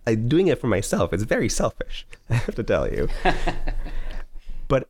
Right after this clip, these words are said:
Speaker 1: but I write them on these little cards that I made for that purpose. They're small, fourteen point, uh, thickness, uh, cardstock, and I have, uh, my own custom illustrations on the back that have changed over the years. I've used a variety of different types.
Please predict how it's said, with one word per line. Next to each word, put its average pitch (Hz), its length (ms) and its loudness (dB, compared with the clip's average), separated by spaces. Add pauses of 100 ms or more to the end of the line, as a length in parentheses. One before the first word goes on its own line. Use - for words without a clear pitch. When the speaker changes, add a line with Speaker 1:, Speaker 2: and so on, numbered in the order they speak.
Speaker 1:
but 143 160 2
I 151 80 4
write 190 160 2
them 190 120 4
on 214 60 4
these 131 160 4
little 139 220 4
cards 98 340 2
that 101 100 2
I 104 80 6
made 80 380 4
for 95 140 -2
that 90 240 2
purpose. - 500 0
They're 95 220 2
small, 113 480 2
fourteen 92 400 0
point, 87 500 2
uh, 85 260 4
thickness, - 680 -2 (160)
uh, 92 140 0 (180)
cardstock, 143 640 -2 (400)
and 92 100 2
I 90 60 4
have, 95 320 2
uh, - 260 0
my 92 220 2
own 85 240 2
custom - 360 -2
illustrations 92 400 0
on 80 100 2
the 78 40 0
back 151 320 0
that 80 160 0
have 90 180 -2
changed 98 380 2
over 80 160 2
the 76 80 0
years. 123 300 4
I've 82 100 0
used 80 220 2
a 92 40 0
variety 80 440 4
of 78 140 2
different - 280 0
types. 147 480 2